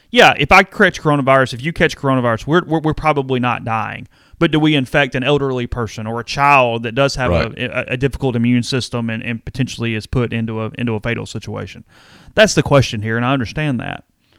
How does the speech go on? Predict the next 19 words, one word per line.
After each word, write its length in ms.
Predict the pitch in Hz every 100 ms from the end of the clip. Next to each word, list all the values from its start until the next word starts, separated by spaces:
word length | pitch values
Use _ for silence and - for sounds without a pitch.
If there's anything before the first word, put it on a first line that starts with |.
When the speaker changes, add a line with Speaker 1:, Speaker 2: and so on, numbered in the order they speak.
| _ _ _ _ _ _ - _ - -
Speaker 1:
I 60 | 180
guess 200 | 226 220
what 120 | 196
I 60 | 151
don't 260 | 160 165 135
know, 240 | 131 127
and 80 | 135
maybe 200 | 143 156
I'm 120 | 127
asking 440 | 123 151 - 107
as 120 | 110 113
much 200 | 123 123
as 100 | 113
I'm, 280 | 113 110 -
I'm 260 | 117 127
making 280 | 127 123 117
this 120 | 110
statement 360 | - 131 113 107
out, 240 | 104 104